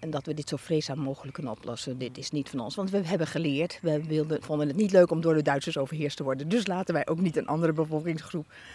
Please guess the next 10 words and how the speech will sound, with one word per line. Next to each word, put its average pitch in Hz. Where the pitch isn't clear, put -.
waar 151
we 151
al 139
driehonderd 156
jaar 143
de 151
baas 143
spelen, 143
overheersen." 156
Eh, 185